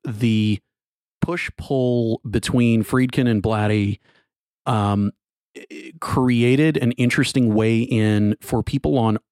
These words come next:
all sides of the faith equation, whether it is a thing for you, whether it is not a thing for you, there are inroads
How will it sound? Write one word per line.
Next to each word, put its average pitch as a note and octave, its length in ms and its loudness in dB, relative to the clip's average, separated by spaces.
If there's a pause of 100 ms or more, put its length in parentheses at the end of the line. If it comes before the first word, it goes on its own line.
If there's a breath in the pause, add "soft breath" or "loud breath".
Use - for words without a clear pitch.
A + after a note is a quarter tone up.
all C3+ 280 0
sides A#2+ 720 -2
of A2 380 -2 (400)
the A2 120 -2
faith G#2 300 -2
equation, G#2+ 520 -2
whether A2+ 380 2
it A#2 140 0
is A2 240 2
a G#2 60 0
thing C3+ 220 2
for C3+ 120 -4
you, D#3 220 0
whether A#2 300 2
it A2 80 0
is G#2+ 140 0
not A2 240 2
a C3+ 60 0
thing B2+ 240 0
for B2 260 0
you, A#2 280 4 (320 loud breath)
there B2 240 0
are B2 140 -2
inroads A2 920 2